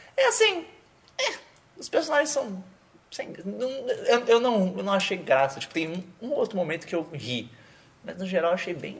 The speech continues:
xoxa, assim. Teve um momento muito bom, que tem um cara que conhece ela, e dele chama ela pra sair, e ela, tipo, "Ah, você tá me cham-, chamando pra sair? Por que você tá me chamando pra sair?" Ele fala, tipo, "Ah, porque você é muito mais atraente do que eu e tá me ignorando, e esse é meu tipo."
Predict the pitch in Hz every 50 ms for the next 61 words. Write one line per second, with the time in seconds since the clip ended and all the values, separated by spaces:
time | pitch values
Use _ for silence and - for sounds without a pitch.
0 | - - 117 117 113 107 - - - - 127 151 180 180 - - - 107 104 -
1 | - 117 117 - - - - - - - 147 160 147 196 247 269 247 208 226 233
2 | 233 190 196 233 - 196 175 175 165 147 131 131 - - 147 139 135 135 143 131
3 | 131 135 - - 139 131 131 131 127 - - - 123 117 120 123 127 131 139 135
4 | 135 - - - - - - - _ - 120 123 120 127 127 127 127 - - 135
5 | 127 123 123 127 127 - 131 123 - - 143 127 117 117 120 123 131 147 151 -
6 | - - - - _ _ _ _ _ _ - - 127 127 123 127 127 131 127 127
7 | 127 127 - - - - 143 127 117 110 110 110 - - - - _ _ _ -
8 | 226 240 220 - - - - - - - - 180 175 - - 160 156 151 - -
9 | - 165 151 151 147 135 - 175 170 170 - 185 185 - 185 170 - 180 156 -
10 | 156 - - 143 127 - 156 151 143 131 120 - - - - - - - - -
11 | 208 - - - - 170 165 170 170 - 185 170 156 151 170 170 185 170 151 156
12 | 147 147 143 131 127 131 - - 120 123 123 - - 120 113 127 139 135 - 135
13 | 135 135 131 131 135 139 127 110 110 113 113 107 113 110 - - 110 107 110 -
14 | - 139 - - -